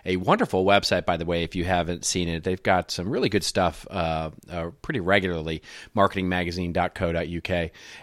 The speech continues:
And this article really talks through Adidas's approach to the World Cup, um, and how they did it with content over campaigns. And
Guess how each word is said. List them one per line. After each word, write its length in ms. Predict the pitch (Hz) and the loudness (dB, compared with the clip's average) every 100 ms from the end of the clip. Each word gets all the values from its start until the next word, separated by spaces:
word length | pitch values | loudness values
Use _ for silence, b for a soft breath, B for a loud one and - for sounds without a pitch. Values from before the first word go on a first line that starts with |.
| - | 0
And 260 | 135 135 127 _ _ _ _ - - | 4 6 4 _ _ _ _ -10 2
this 200 | 151 - | 6 10
article 360 | 190 131 127 117 | 10 10 6 6
really 240 | 123 120 | 4 4
talks 420 | - 123 123 - | 10 12 10 8
through 400 | - 110 110 110 | -4 2 4 4
Adidas's 580 | - 92 113 120 110 95 | 2 0 2 2 0 -2
approach 560 | 98 - 110 107 - - - | -2 4 4 4 2 -4 -2
to 220 | 101 98 | 0 0
the 80 | 92 | -2
World 420 | 92 104 101 92 | -2 0 0 -2
Cup, 380 | - 135 104 - B B B B 110 | 4 6 6 2 B B B B 4
um, 360 | 104 107 107 110 | 8 8 4 0
and 180 | 107 | -2
how 200 | 104 131 | 6 8
they 140 | 143 127 | 8 6
did 160 | 120 | 4
it 60 | 117 | 4
with 160 | 98 - | 0 0
content 480 | 139 135 123 107 107 | 6 6 6 2 2
over 180 | 101 | 2
campaigns. 840 | 95 113 95 85 120 107 87 82 - | -2 0 0 4 4 4 0 -4 -8
And 420 | 113 101 101 101 | -2 2 2 0